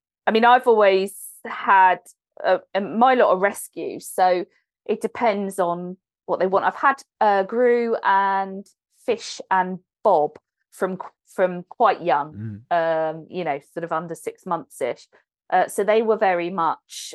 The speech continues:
Speaker 1: um, i-, in the room with us and, um, in, in bed. Uh, I kind of just let everybody figure it out because, I mean, it would, let's face it, with my five, it would be chaos if they were all on the bed.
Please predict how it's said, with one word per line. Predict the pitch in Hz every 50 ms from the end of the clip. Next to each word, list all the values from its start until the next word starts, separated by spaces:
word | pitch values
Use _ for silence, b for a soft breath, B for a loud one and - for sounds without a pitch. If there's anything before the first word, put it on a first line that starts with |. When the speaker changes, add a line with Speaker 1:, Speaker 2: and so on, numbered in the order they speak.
| - -
Speaker 1:
um, | 170 175 165 160 160 160 160 165 165 156 160 170 - _ _ _ _ _ _ _ _ _ _ _ _ _ _ -
i-, | - - - _ -
in | 175 185 180
the | 175 165
room | 160 170 165 165 165 165
with | 160 160 160
us | 156 151 151 - - - - - _ _ -
and, | - 160 156 156 156 156 _ _ _ _ _ _ -
um, | 165 165 160 156 156 151 151 156 156 _ _ _ _ _ _ _ -
in, | 170 170 170 165 156 -
in | - 170 170 165
bed. | 175 165 165 170 170 - - - _ _ _ -
Uh, | - 170 170 165 165 165 165 165 _ _ _ _ _ _ _ _ _ _ -
I | - 202
kind | 196 - - - 262 269 277 277 330
of | 311 _ _
just | - 240 240 - - 208
let | 190 185 -
everybody | 165 185 233 214 220 220 202 196
figure | - - 180 175 160 151
it | 147 -
out | 127 143 139 180 311 415 - _ _ _ _ _ _ _ -
because, | 220 214 - - 214 196 202 196 190 190 196 190 - - _ _ _ _ _ _ _ - -
I | 208 240
mean, | 269 269
it | 254 220
would, | 202 - -
let's | 214 202 190 -
face | - 156 147 151 - -
it, | - - - -
with | 175 180 220
my | 220 202 202
five, | - - 185 156 151 -
it | 143 170
would | 180 180 165 -
be | 151 151
chaos | - - 151 143 139 139 - -
if | 135 -
they | - 139 143
were | 151 147
all | 147 151 143
on | 143
the | 143 139
bed. | - 156 113 98 -